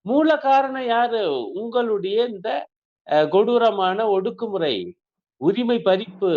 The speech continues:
வாழ்வாதாரத்தை நொறுக்குனது, அதிலிருந்து எழுகிற அந்த ஆவேசம். ஆவேசத்தை பாரு, அது தப்பும்ப. ஆனா நீ தானே அடிச்ச. நான் அடிப்பேன், ஆனா அழக்கூடாதுன்னா அது எந்த ஒரு நியாயம்? இதுதான் ஆர் எஸ் எஸ் உடைய கோட்பாடு.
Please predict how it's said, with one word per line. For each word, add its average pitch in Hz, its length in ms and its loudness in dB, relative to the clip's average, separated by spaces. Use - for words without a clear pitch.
வாழ்வாதாரத்தை 208 1000 2
நொறுக்குனது, 196 800 -2
அதிலிருந்து 220 580 0
எழுகிற 214 520 2
அந்த 202 260 2
ஆவேசம். 202 480 2
ஆவேசத்தை 254 760 2
பாரு, 202 460 0
அது 208 260 0
தப்பும்ப. 220 680 0
ஆனா 254 480 2
நீ 277 180 2
தானே 277 240 2
அடிச்ச. 247 380 0
நான் 170 280 2
அடிப்பேன், 285 480 2
ஆனா 233 280 4
அழக்கூடாதுன்னா 202 640 2
அது 165 160 -2
எந்த 165 200 -4
ஒரு 160 140 -2
நியாயம்? 135 460 -10
இதுதான் 247 440 2
ஆர் 233 140 4
எஸ் 233 160 -2
எஸ் 220 180 -10
உடைய 202 220 -2
கோட்பாடு. 180 580 -4